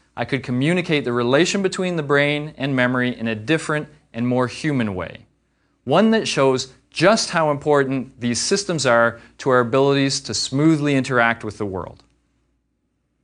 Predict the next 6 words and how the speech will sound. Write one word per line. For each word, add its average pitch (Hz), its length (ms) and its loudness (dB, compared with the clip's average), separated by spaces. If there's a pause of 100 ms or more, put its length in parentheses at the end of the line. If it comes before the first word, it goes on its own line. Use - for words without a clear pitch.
(460)
All 196 300 6
of 220 80 0
these 214 180 0
conditions 180 480 0
I 156 140 4
described 117 680 0